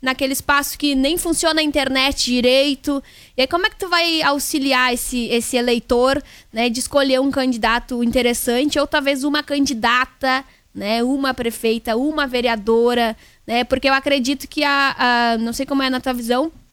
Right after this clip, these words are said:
que o que vai ser analisado pra essa nova, ah, eleição é o antes,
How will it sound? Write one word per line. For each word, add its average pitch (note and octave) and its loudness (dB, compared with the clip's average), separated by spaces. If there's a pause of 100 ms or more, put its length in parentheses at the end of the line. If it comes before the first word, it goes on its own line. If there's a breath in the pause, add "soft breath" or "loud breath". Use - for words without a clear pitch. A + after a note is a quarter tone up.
(520)
que C#4 0
o C#4 0
que D4 -2
vai D4 2
ser - -2
analisado C#4+ 0
pra A#3+ 0
essa A#3+ -4
nova, A#3 0
ah, G#3+ -4
eleição A3+ -2 (380 soft breath)
é B3+ 4
o A#3 2
antes, G4+ 2